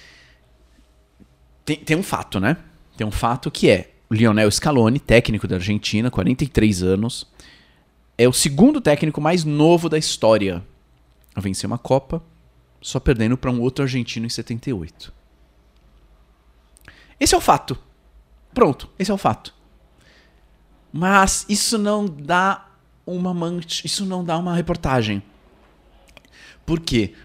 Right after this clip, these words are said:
O papel do repórter não é simplesmente relatar o fato, mas mostrar um significado por trás dele. E mostrar qual que é a história que ele traz.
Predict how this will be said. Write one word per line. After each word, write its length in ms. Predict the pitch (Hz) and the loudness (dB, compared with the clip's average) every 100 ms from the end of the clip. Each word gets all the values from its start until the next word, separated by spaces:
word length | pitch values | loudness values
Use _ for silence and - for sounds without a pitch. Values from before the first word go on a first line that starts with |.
| - | -12
O 80 | |
papel 260 | - 147 117 | -8 -2 0
do 60 | 113 | 0
repórter 480 | 131 131 175 170 | 0 0 0 0
não 260 | 151 180 170 | -2 -2 -2
é 100 | 151 | -2
simplesmente 1300 | - - - 208 269 269 170 135 107 117 147 165 120 | -2 0 0 2 0 -4 -4 -4 -4 -4 -4 -6 -6
relatar 1200 | 104 98 120 160 147 113 - - 123 131 143 - - _ - - _ _ _ | -6 -6 -2 0 -2 -6 -10 -6 -2 0 -2 -6 -16 _ -20 -20 _ _ _
o 100 | - | -8
fato, 680 | 117 - 120 113 - - 170 - _ _ _ _ _ _ - | -8 -4 -2 -2 -4 -6 -6 -8 _ _ _ _ _ _ -10
mas 300 | 120 113 127 | -4 -4 -2
mostrar 560 | 120 - - 120 135 | -2 -2 -6 -6 -4
um 80 | 139 | -4
significado 1000 | - 123 131 131 - 120 - 107 107 104 | -4 -6 -6 -6 -6 -10 -4 -2 -2 -6
por 160 | - 107 | -10 -12
trás 300 | 107 104 110 | -8 -6 -6
dele. 300 | 87 78 - - _ _ _ - | -8 -8 -12 -20 _ _ _ -8
E 60 | |
mostrar 680 | 107 98 - - 113 127 - _ _ _ _ _ _ _ | -4 -4 -4 -4 -2 -2 -6 _ _ _ _ _ _ _
qual 160 | - 131 | -10 -10
que 140 | 131 | -4
é 20 | |
a 40 | 127 | -4
história 760 | 117 - - - 131 127 110 | -2 -4 -4 2 4 4 0
que 120 | 110 | -2
ele 100 | 104 | -4
traz. 600 | 104 90 82 78 - - | -4 -6 -8 -10 -12 -16